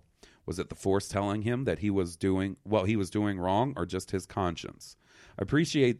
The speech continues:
any thoughts you guys have on this. Take care, John. So, that's a good question.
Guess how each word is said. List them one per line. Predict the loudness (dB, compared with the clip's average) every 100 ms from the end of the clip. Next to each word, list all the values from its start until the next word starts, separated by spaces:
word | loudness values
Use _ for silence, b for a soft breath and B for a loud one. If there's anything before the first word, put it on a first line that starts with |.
| _
any | 2 2
thoughts | 4 6 6 4
you | 0
guys | 2 4 2 0
have | 2 2
on | 2 -2 -6
this. | -12 -4
Take | -2 0
care, | 0 0 0 -2 b b b -10
John. | 0 0 0 -10 -18 _ _ _ _ _ _ _ _ -20 -12
So, | 0 2 2 -2 _ _ b b b b b b b b b b _ _ _
that's | -6 0
a |
good | 0
question. | 6 6 6 0 -8